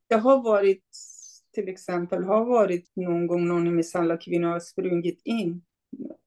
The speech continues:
Och bad om hjälp. Men ofta vi samarbetar med socialen. Sen, det finns kvinnor som kommer frivilliga också. Och, eh,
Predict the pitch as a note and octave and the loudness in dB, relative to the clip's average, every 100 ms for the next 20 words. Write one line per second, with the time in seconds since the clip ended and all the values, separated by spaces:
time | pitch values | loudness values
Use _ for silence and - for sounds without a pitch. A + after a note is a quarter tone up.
0 | - E3+ F3+ E3+ E3+ F3 G3+ A3 - - | -6 2 4 6 6 4 6 4 0 -6
1 | _ _ _ G3+ F#3+ - F#3+ - - A#3+ | _ _ _ -4 -2 -2 -6 -4 0 2
2 | A3 G3 F#3 - F#3+ F#3 F3+ F#3 G3 F3+ | 2 2 2 0 -4 -2 -4 -4 -6 -8
3 | - F#3 - A#3 A3 E3 E3+ - _ _ | -10 -8 2 4 6 6 4 0 _ _
4 | _ - A#3 A3+ G#3+ G#3 - _ _ - | _ -6 -2 2 2 0 -6 _ _ -2
5 | G#3+ - C4 - C#4+ B3+ F#3 - F3+ F#3 | 0 4 2 2 0 0 0 -2 -4 -2
6 | F3+ F3 - G3 F#3 G#3 C4+ B3 F#3+ E3+ | -2 -2 0 2 4 4 4 4 2 0
7 | E3 - F3 E3+ - _ _ _ _ _ | -2 -6 -6 -6 -12 _ _ _ _ _
8 | - G3 F#3+ G#3 F3+ D3+ - _ _ - | -4 -4 -2 -2 0 -4 -8 _ _ -10
9 | - F3 F3 E3+ E3+ E3 | -2 0 2 2 0 -2